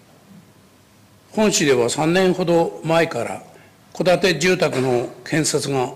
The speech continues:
多く進んでいると認識をしております。所信表明の中で、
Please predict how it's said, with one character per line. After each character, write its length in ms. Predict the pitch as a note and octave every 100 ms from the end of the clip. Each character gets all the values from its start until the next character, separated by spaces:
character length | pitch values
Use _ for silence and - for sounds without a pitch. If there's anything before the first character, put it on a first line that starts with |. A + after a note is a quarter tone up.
| -
多 180 | D3+ D3+
く 280 | - A#2+ A#2
進 480 | - C3+ - C3+ B2
ん 20 |
で 140 | A#2
い 40 | A#2+
る 100 | A2+
と 500 | - E3 A#2+ - - -
認 240 | A#2 A2
識 300 | - - A#2
を 320 | C3 C#3 - -
し 100 | -
て 320 | - - - - -
お 60 | -
り 80 |
ま 140 | - -
す。 180 | - - _ _ _ - _ _ _ _ _ _ _ _
所 120 | -
信 320 | D3+ F3 E3+ C#3+
表 160 | E3+
明 140 | D#3 C#3+
の 140 | C3+
中 260 | A#2+ A#2+ C3
で、 260 | G#2+ -